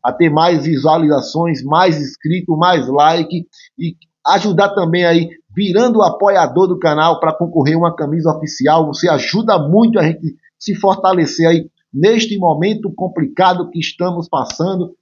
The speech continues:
Chega logo aí, vinte e cinco de agosto aí, pra gente poder aí voltar ao normal, se Deus quiser,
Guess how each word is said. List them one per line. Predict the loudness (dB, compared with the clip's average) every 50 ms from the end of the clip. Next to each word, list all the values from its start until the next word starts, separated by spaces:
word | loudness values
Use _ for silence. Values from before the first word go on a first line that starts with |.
| _ _ -6
Chega | -4 0 2 2 2 2 2 4
logo | 4 4 2 2 2 2
aí, | 0 0 0 -2 -4 -8 -12 _ _ _ -6
vinte | -2 0 0 0 0 -4
e | -6
cinco | -6 -4 -2 -2 -2 -2 -2 0
de | 2 2
agosto | 2 2 0 0 2 2 2 2 2 0 0 2
aí, | 2 2 2 0 0
pra | 0 0 2 2
gente | 0 -2 -2
poder | -2 -2 -2 0 2 2 4
aí | 4 4 2 2 -2 -10 -16 _ -20 -20 _ _ _ _ _ -10 -4
voltar | 0 2 2 2 0 0 2 2 4 4
ao | 4 2 2
normal, | 0 0 0 0 0 0 -2 -2
se | -6 -10 -12 -8
Deus | -2 -2 -2 -2 -2 -4
quiser, | -8 -8 -8 -4 -2 0 0 0 0